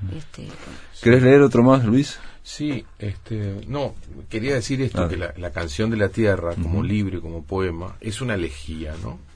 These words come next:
Speaker 2: Mm.
Speaker 3: Pero que es una elegía que no trabaja sobre,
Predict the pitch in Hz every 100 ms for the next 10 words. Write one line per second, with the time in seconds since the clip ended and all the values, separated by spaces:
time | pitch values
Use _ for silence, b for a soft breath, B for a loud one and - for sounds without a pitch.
0 | B 160 156 151 151 B B B - 104
1 | 101 - - 117 113 107 - 127 165 165
2 | 156 139 - 170 175 175 175 214 - -
3 | - - - - - - - 113 110 104
4 | 101 95 - - 107 123 135 113 147 175
5 | 113 - 95 92 92